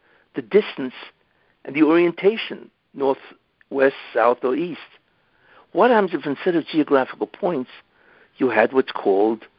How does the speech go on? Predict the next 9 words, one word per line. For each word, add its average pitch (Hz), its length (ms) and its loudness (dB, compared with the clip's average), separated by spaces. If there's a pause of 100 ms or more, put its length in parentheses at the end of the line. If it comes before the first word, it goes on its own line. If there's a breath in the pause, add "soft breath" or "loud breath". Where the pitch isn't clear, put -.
(260)
uh, 120 300 2
halachas? 175 480 2 (1200 soft breath)
Could 147 160 -10
you 240 80 2
imagine 185 560 2
looking 165 360 -4
at 131 240 0
a 127 40 -4
map 120 520 -4